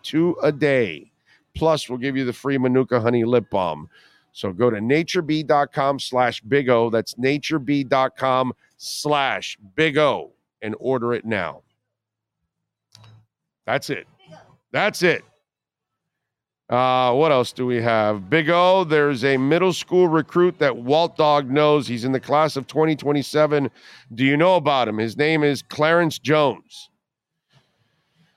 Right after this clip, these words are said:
Uh, I know Clarence Clemens, but not Clarence Jones.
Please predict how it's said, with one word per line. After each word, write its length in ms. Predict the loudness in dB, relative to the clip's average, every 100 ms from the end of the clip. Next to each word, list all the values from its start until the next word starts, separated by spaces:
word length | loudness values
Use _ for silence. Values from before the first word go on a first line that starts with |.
| _ -2
Uh, 300 | 2 2 0
I 120 | 0
know 120 | 0
Clarence 420 | 0 2 2 0
Clemens, 680 | -2 0 0 -2 -8 -16 -16 _ _ _ _ _ _ _ _ _ _ _ _ _ _ _ -2
but 140 | 0
not 180 | 0 0
Clarence 300 | 0 0 0
Jones. 480 | 0 0 -2 -14